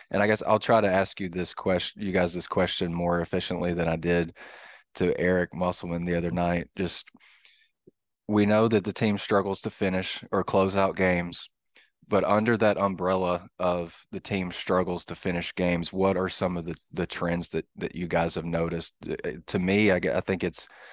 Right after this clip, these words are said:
might be three-point defense. I think that's, that, that's a factor. Um, and then maybe shot selection. W-, what, what do you guys think?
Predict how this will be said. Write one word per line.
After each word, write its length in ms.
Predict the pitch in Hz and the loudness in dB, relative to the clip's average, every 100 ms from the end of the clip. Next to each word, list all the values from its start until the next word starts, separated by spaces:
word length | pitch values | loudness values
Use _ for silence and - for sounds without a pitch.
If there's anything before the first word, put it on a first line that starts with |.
| - - - | -20 -16 -2
might 220 | 90 85 | -2 0
be 220 | 87 85 | 0 -2
three-point 500 | - 92 - 98 92 | -2 -4 0 -2 0
defense. 480 | 98 95 101 101 - | -2 -2 -2 -2 -2
I 80 | 90 | -2
think 220 | 90 82 | -4 -2
that's, 300 | 87 - - - 95 | -2 -2 -10 -12 -2
that, 220 | 90 - - | -2 -2 -4
that's 240 | 87 - | -4 -2
a 80 | 85 | -6
factor. 580 | - 87 87 - 90 82 - - _ - | -2 -2 -2 -4 -6 -6 -14 -20 _ -6
Um, 260 | 82 82 | -4 -4
and 180 | 82 87 | -6 -4
then 280 | 85 85 87 | -4 -4 -4
maybe 360 | 87 82 82 - | -4 -4 -6 -8
shot 320 | - 87 - | -2 0 0
selection. 380 | - 90 - 92 | 0 -2 0 -2
W-, 200 | 80 85 | -2 -2
what, 240 | 87 98 | 0 -2
what 140 | 82 92 | 0 -2
do 80 | |
you 160 | 87 87 | -2 -2
guys 220 | 80 80 | -4 -4
think? 220 | - 80 | -8 -8